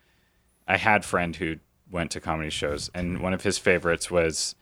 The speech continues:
he would go to this show every Sunday at Comedy Bar on Bloor Street in Toronto.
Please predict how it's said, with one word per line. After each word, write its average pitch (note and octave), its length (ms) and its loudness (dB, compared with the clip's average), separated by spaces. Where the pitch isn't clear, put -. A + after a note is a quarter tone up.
he F#2 120 -2
would F2+ 140 0
go F2+ 140 6
to F2 80 2
this E2+ 160 0
show F2 380 4
every F2 220 -2
Sunday E2+ 480 2
at - 140 -2
Comedy E2 400 -2
Bar D#2+ 440 0
on D#2+ 180 -6
Bloor D#2+ 240 -2
Street D#2 320 -6
in D#2+ 60 -10
Toronto. D#2 480 -6